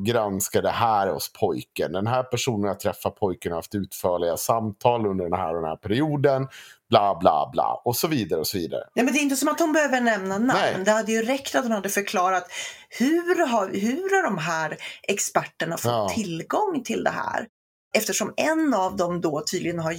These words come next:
Speaker 2: hjälpt den här mamman kidnappa barnet. Så
Speaker 1: Eller ja, misstänkt.
Speaker 2: Ja, men han är misstänkt för det.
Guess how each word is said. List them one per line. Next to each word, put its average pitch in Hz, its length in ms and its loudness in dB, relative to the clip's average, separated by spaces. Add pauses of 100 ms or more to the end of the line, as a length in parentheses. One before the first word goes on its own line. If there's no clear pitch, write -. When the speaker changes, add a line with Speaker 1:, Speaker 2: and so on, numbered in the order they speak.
(100)
Speaker 2:
hjälpt 269 440 -2
den 190 100 0
här 165 100 -2
mamman 160 460 -4
kidnappa 185 880 -2
barnet. - 420 0
Så 190 340 0
Speaker 1:
Eller 87 140 2
ja, 80 360 0 (640)
misstänkt. 98 500 0
Speaker 2:
Ja, 170 180 4
men 180 100 0
han 226 80 2
är 220 60 0
misstänkt 233 460 0
för - 180 -4
det. - 100 -8